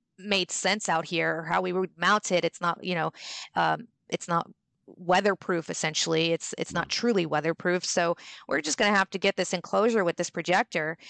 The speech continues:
Speaker 1: and mount an image onto this wall, but ensure that it's clear enough so that anybody driving from down the street can understand what it says. And i-, is it passive viewing? Is what, you know, just make sure we get the contrast ratio correct. And that was a, a situation where,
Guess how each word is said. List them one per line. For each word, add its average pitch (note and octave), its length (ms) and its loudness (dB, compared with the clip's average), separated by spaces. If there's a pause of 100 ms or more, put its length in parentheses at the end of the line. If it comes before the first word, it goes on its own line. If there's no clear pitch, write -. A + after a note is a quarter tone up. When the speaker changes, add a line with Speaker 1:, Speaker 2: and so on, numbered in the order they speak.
(140)
Speaker 1:
and F3+ 200 -2
mount F#3 260 4
an F3 60 -6
image F3+ 280 0
onto E3+ 200 -2
this - 240 -4
wall, G3 260 2
but F3 140 2
ensure G3 420 2
that E3+ 140 2
it's - 120 -4
clear A3 300 2
enough E3+ 220 0
so - 160 -2
that E3+ 140 4
anybody F3 380 0
driving F3 440 0
from E3 180 -10
down D#3+ 160 -4
the E3 60 -6
street F#3+ 360 0
can F3+ 120 -6
understand E3+ 520 -2
what D#3+ 120 0
it D#3+ 80 0
says. F#3+ 400 2
And E3 160 -8
i-, D#3+ 200 -4
is E3+ 140 -2
it - 100 -2
passive E3+ 420 -4
viewing? F#3+ 480 2
Is D#3+ 160 -6
what, F#3 220 0
you F#3+ 80 2
know, E3 140 0 (300)
just B3 120 -4
make B3 140 2
sure A#3+ 100 0
we G#3+ 40 0
get - 100 0
the - 60 -12
contrast G#3 500 0
ratio E3+ 320 -4
correct. E3 400 -2 (440)
And G3+ 180 2
that A#3+ 180 6
was A3+ 280 4
a, - 180 -10
a - 160 -6
situation G3 720 2
where, E3 360 2